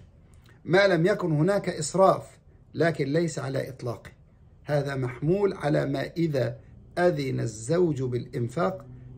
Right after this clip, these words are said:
أو علم رضاه، يعني وإن لم يأذن لكن يعلم رضاه،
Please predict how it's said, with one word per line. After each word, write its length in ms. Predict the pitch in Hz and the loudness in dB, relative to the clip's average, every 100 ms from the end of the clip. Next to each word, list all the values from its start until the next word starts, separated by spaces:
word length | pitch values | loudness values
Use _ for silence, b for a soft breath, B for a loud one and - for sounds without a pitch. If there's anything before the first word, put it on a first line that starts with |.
| B - | B 0
أو 280 | 175 170 156 | 4 4 2
علم 640 | 156 262 269 240 226 214 302 311 - - - - - - - | 4 4 4 2 2 6 6 6 0 -16 -20 -20 -20 -20 -2
رضاه، 500 | 143 156 160 127 - - - - - - - - - - - - - | 6 8 10 6 4 -10 -20 -20 -20 -20 -20 -18 -20 -20 -20 -16 -8
يعني 260 | 113 123 | -4 0
وإن 280 | 131 - 214 | 0 4 6
لم 160 | 208 196 | 8 6
يأذن 560 | 254 226 233 302 240 - - - - | 4 4 6 8 6 -4 -16 -10 4
لكن 360 | 160 160 160 | 4 6 6
يعلم 480 | 202 - 175 156 151 | 6 6 6 4 6
رضاه، 520 | 151 156 185 139 - | 6 8 8 6 0